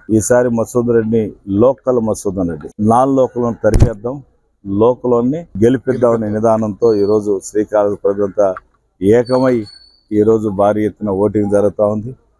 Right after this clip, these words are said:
ఎవరు మొహంలో చూసిన చిరునవ్వు, "అన్న గెలిచిపోయారన్న, గెలిచిపోయారన్న" అని నేను దండం పెట్టిపోతుంటే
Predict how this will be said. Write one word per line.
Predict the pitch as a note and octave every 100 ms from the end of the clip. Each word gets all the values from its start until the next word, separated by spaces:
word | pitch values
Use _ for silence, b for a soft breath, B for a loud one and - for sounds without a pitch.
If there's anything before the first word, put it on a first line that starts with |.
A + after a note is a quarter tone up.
| _ _ -
ఎవరు | G#2 A#2+ B2
మొహంలో | A#2+ A#2 B2+ B2
చూసిన | A2+ G#2 G#2+
చిరునవ్వు, | F#2+ - G#2+ A#2 A2+ A2+ C3 - -
"అన్న | G#2 A2+ A2+ F2+ F#2
గెలిచిపోయారన్న, | G2 F#2+ - G#2+ G#2 G2+ G2+ - -
గెలిచిపోయారన్న" | G#2 - A#2 G#2+ G#2 G2+
అని | G2+ G2+ F#2 - _ G#2+
నేను | G#2+ G2+ F#2+
దండం | F#2+ G2 G#2+
పెట్టిపోతుంటే | G#2 - G2+ F#2 G2 F#2+ G2+ F2+